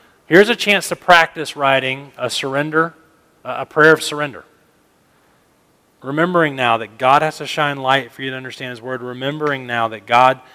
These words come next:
has to show up to transform you. Remembering now that, that the word has incredible power to save you.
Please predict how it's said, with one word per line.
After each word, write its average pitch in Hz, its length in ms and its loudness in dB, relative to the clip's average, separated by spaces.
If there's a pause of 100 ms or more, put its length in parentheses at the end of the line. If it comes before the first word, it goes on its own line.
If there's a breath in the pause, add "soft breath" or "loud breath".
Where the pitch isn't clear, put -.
(120 soft breath)
has 139 220 0
to 143 100 -12
show 131 360 -4
up 131 240 2
to 127 100 -20
transform 131 480 -12
you. 127 120 -12
Remembering 139 440 -6
now 120 320 0 (260 soft breath)
that, 120 300 -6
that 120 220 -6
the 123 80 -10
word 131 240 -2
has 127 140 0
incredible 139 560 -6
power 127 500 2
to 117 80 -12
save 123 380 -10
you. 123 220 -14